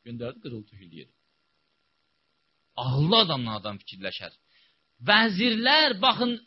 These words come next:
bütün dünyanın tarixinə baxın. Vəzirləri şahlar o adamlardan seçirdilər ki, ən müdrik adam olsun, ən ağıllı adam olsun.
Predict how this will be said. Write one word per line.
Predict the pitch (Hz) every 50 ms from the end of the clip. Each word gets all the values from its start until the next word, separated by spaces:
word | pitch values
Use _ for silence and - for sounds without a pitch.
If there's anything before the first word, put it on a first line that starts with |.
| _ - - - -
bütün | 180 160 - - - 330 359 349 320
dünyanın | 285 285 269 247 240 226 208 202 190 175
tarixinə | 175 165 151 139 123 147 147 135
baxın. | 135 127 127 139 143 151
Vəzirləri | 170 220 233 233 214 190 247 233 220 247 247 247 262 285 311 269
şahlar | - 254 226 208 202 214 220 214
o | 214 214 240
adamlardan | 277 311 294 311 294 269 254 233 202 208 208
seçirdilər | 160 165 165 143 165 165 151 156 151 147 135
ki, | - - 214 269
ən | 302 294 269 254
müdrik | 247 226 180 220 233 214 214
adam | 214 185 185 170 147
olsun, | 117 104 - - - 85 _ _ _ _ _ _ _ _ -
ən | 220 247
ağıllı | 247 226 202 196 202 190 175
adam | 160 160 151 139 107
olsun. | 90 87 - _